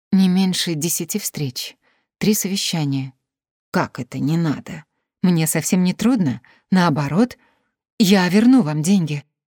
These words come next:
Элеонор засмеялась. Он уже всё вернул. Забыл дома бумажник. Хотел даже чаевые вручить.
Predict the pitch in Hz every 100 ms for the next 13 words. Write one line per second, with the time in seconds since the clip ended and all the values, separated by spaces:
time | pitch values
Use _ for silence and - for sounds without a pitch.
0 | _ _ _ - 170 160 151 160 139 147
1 | - 147 135 131 127 - - _ _ _
2 | _ 190 190 185 170 160 175 202 - -
3 | 175 160 160 151 147 139 139 _ _ _
4 | _ - 180 220 202 302 233 226 240 147
5 | 151 147 147 151 156 _ _ _ _ _
6 | - 185 196 175 190 180 170 - 170 151
7 | 147 170 214 208 - - 147 -